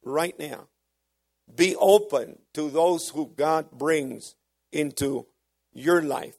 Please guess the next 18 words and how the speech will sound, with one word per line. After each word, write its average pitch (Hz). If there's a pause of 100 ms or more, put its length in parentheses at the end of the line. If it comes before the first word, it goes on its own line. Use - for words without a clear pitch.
(100)
because 143
they 180
may 185
be 165
the 147
instrument 165
of 139
great 180
blessing. 170 (760)
So 175
here, 233 (220)
here 220
is 180 (120)
Ruth 185 (1120)
asking 190 (600)
the 143
mother-in-law, 147 (240)
Naomi, 151